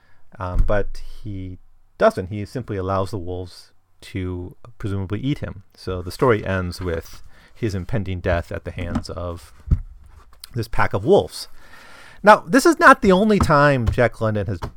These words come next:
talked about wolves eating humans, and it's something I wanted to just mention. I've recently read this book by a historian, um, what's his name?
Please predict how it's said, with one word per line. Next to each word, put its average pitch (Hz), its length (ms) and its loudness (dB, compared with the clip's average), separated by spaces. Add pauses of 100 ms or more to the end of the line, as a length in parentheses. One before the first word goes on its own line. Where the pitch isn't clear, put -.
(260)
talked 107 280 2
about 92 240 0
wolves 113 280 0
eating 92 440 -6
humans, - 680 0 (260)
and 95 260 -8
it's - 140 -10
something 143 200 4
I 127 100 6
wanted 107 440 4
to - 60 -8 (320)
just 98 200 -10
mention. 98 600 -4 (800)
I've 135 320 4
recently 214 320 6
read 131 180 6
this 113 120 -2
book - 500 0 (600)
by 92 200 -2
a 90 80 -4
historian, 98 640 -2 (560)
um, 95 360 -10
what's - 180 -12
his - 160 -6
name? - 300 -8